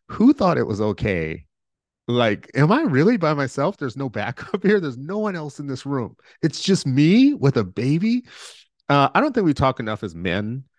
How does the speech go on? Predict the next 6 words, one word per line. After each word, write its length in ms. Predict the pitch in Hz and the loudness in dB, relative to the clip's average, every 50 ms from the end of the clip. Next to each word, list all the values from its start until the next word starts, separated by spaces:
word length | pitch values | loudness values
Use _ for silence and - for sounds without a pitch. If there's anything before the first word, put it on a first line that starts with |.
| _ _ _ _ _ - | _ _ _ _ _ -4
about 480 | 117 101 92 107 98 92 92 87 - | -4 -2 0 0 0 2 0 0 -2
the 200 | - 98 85 - | -2 -2 -2 -2
absolute 460 | - 95 98 - - - 107 95 - - | -2 -2 -2 -2 -4 -4 -4 -4 -4 -6
fear 680 | - - - - 107 92 90 92 95 101 117 123 - _ - | -12 -10 -4 -2 0 2 2 2 2 0 -2 -4 -6 _ -4
of 160 | 104 98 95 | -4 -4 -4
failure, 680 | - - 98 90 90 90 90 90 92 90 90 92 95 98 | -2 -2 0 0 0 0 -2 -2 -2 -2 -4 -6 -8 -12